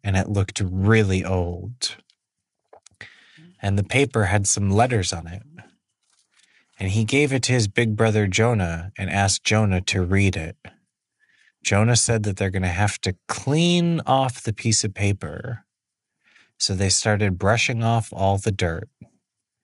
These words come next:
And when they cleaned it off, Jonah and Jesse saw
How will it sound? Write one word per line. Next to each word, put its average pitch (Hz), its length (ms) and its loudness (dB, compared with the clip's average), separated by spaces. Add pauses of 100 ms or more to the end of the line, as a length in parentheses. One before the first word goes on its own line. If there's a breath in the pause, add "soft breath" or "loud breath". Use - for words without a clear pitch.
(480)
And 98 180 -4
when 95 160 0
they 98 320 2
cleaned 160 440 0
it 156 100 4
off, 98 680 0 (1160)
Jonah 131 460 2
and 143 200 -2
Jesse 113 420 0
saw 90 640 -2